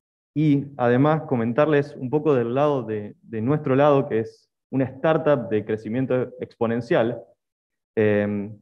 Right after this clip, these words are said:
nada, tenemos muchísimo riesgo. Y al tener muchísimo riesgo, no podemos invertir en inversiones edilicias. No podemos invertir un montón de capital en equipo que vamos a subutilizar.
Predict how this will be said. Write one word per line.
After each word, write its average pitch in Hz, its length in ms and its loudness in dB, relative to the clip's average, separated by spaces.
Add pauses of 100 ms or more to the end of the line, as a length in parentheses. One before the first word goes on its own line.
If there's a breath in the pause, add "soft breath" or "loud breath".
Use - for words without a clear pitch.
(180)
nada, 110 380 0
tenemos 127 260 0
muchísimo 127 540 0
riesgo. 107 500 -4 (340)
Y 113 60 -2
al 113 140 2
tener 151 180 4
muchísimo 170 540 4
riesgo, 165 480 6 (600)
no 165 200 4
podemos 175 720 4
invertir 139 640 2 (220)
en 160 280 0 (120)
inversiones 139 760 -2 (320)
edilicias. 127 640 -2 (320)
No 143 140 -6
podemos 180 280 2
invertir 135 580 -4
un 147 100 -4
montón 131 380 -2
de 139 100 -2
capital 123 420 -2
en 131 120 -2
equipo 160 580 -4 (460)
que 120 80 0
vamos 147 320 2
a 131 80 -2
subutilizar. 123 1080 -4